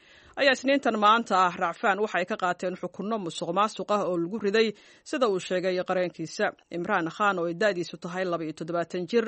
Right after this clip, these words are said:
ayaa xabsiga ku jira tan iyo bishii Agost ee sanadkii laba kun saddex iyo labaatan, isagoo wajahaya ku dhowaad laba boqol oo dacwadood oo uu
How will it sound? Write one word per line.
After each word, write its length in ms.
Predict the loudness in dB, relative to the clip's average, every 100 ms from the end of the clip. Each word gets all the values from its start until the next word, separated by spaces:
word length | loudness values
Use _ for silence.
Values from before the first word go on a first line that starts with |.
| 2
ayaa 220 | 2 0
xabsiga 480 | 0 -4 -4 -2 -4
ku 100 | -4
jira 200 | -4 -4
tan 280 | 0 0 2
iyo 160 | 2 0
bishii 320 | -2 -2 0
Agost 320 | 0 0 -4
ee 60 | -6
sanadkii 380 | -4 -6 -4 -4
laba 160 | -2 -4
kun 180 | -6
saddex 300 | -8 -6 -6 -4
iyo 80 | 0
labaatan, 440 | 0 4 4 4 -2 -16 -20 -20 _ -6
isagoo 380 | -2 4 6 6
wajahaya 480 | 2 0 0 -2
ku 120 | -2 -2
dhowaad 400 | 0 4 4 4
laba 220 | 0 0
boqol 420 | -2 -4 -2 0 2
oo 220 | 0 -2
dacwadood 640 | -2 -2 -2 0 2 2 0
oo 400 | 0 0 2 0
uu 260 | -2 -8